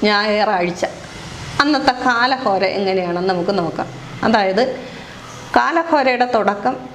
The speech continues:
രവി ഹോര എന്നാണ് പറയുന്നത്, ഞായറിനെ രവി എന്നാണ് പറയുന്നത്, തിങ്കളിനെ ചന്ദ്രഹോര എന്നാണ് പറയുന്നത്, ചൊവ്വയെ ചൊവ്വാഹോര എന്ന് തന്നെയാണ് പറയുന്നത്,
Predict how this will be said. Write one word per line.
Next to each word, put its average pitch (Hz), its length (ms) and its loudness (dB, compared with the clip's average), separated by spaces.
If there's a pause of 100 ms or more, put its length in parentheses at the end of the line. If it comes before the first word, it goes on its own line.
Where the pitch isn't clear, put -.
(420)
രവി 269 580 2
ഹോര 190 360 2 (300)
എന്നാണ് 190 300 2
പറയുന്നത്, 160 580 0
ഞായറിനെ 220 640 2 (140)
രവി 240 560 2 (260)
എന്നാണ് 202 340 4
പറയുന്നത്, 165 520 0 (200)
തിങ്കളിനെ 240 680 2 (360)
ചന്ദ്രഹോര 262 640 4
എന്നാണ് 180 520 2
പറയുന്നത്, 170 680 -2
ചൊവ്വയെ 233 840 2 (340)
ചൊവ്വാഹോര 254 680 4
എന്ന് 220 520 0
തന്നെയാണ് 185 300 2
പറയുന്നത്, 165 540 -2